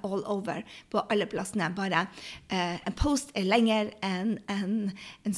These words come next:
story, og en livesending kan du gjøre liksom alt fra fem til tredve minutter, eller en time for den saks skyld. Så jeg deler ofte med hvem jeg er,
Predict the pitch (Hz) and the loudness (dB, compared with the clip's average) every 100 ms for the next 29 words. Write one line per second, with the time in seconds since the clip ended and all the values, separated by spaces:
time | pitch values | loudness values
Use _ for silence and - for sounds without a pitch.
0 | - 254 254 247 247 247 - - 208 208 | 4 6 8 8 6 2 -12 -6 -2 0
1 | - 196 190 196 220 196 185 185 - 180 | 2 2 2 0 0 0 0 -2 -2 -4
2 | 175 185 185 180 196 190 175 180 170 185 | -2 -2 -4 -4 -4 -4 -4 -4 -4 -2
3 | - - - 180 - - - - - 202 | -4 -4 -6 -6 -4 -8 -6 -6 -4 -6
4 | 196 196 180 233 - - 196 190 180 95 | -4 0 2 2 0 -8 -6 -4 -4 -4
5 | - 233 214 208 180 208 - 175 160 - | -2 0 0 -2 -4 -4 -6 -6 -6 -10
6 | - - - - - 262 226 277 302 - | -16 -18 -18 -4 0 2 4 4 4 2
7 | 254 - 233 196 - - 220 208 - 214 | -2 -2 0 0 -2 2 2 2 0 2
8 | 208 202 - 214 185 185 | 2 0 0 2 2 -2